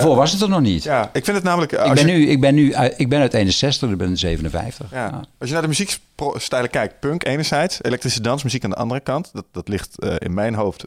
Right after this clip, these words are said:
Speaker 2: ver uit elkaar. En ik weet dat ik wat jonger was, vond ik het
Speaker 1: Ja.
Speaker 2: moeilijk om vanuit mijn rap hip-hop kamp, zeg maar, het sprongetje te maken naar andere genres. Want dat, ja, was een beetje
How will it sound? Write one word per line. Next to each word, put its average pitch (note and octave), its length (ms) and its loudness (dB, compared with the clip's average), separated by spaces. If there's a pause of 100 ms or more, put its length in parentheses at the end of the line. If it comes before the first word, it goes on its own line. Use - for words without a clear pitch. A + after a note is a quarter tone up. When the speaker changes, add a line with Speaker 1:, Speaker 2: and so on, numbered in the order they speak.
Speaker 2:
ver A2 120 -4
uit G2 100 -2
elkaar. G#2 240 -4
En A#2 80 -4
ik G#2 60 -4
weet B2 160 0
dat A#2+ 120 -2
ik C#3 100 -6
wat G#2+ 160 -4
jonger C#3+ 260 0
was, G#2 180 0
vond A#2 120 -6
ik A2 60 -4
het A#2 100 -4
Speaker 1:
Ja. G#2+ 60 2
Speaker 2:
moeilijk D#3+ 260 2
om C3+ 140 0
vanuit A#2+ 280 -2
mijn G#2 220 -4
rap G#2+ 300 -6
hip-hop C3+ 320 -4
kamp, D3 220 -4
zeg - 160 -6
maar, B2 120 -2
het C#3+ 80 -4
sprongetje C3+ 420 -4
te A#2+ 100 -6
maken A#2 280 -2
naar A2 260 0 (240)
andere A#2 300 0
genres. C3+ 320 2
Want G2 120 0
dat, A2+ 140 -2
ja, A2 160 2
was F#2 120 -4
een F#2 60 -6
beetje G#2+ 460 0